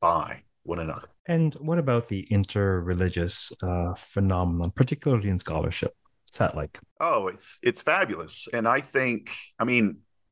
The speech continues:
Speaker 1: a lot of what I'm saying right now is just completely autobiographical. I mean, I was raised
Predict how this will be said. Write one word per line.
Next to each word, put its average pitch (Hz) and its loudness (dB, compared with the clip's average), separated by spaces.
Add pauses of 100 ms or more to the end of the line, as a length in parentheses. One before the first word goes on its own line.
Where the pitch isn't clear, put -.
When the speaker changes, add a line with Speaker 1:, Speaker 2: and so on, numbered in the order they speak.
(100)
Speaker 1:
a 120 0
lot 180 2
of 127 -2
what 123 2
I'm 104 -2
saying 165 0
right 101 2
now 90 2
is 87 -2
just - -4
completely 101 0 (420)
autobiographical. 107 0
I 80 -4
mean, 95 2
I 107 8
was 92 2
raised 104 0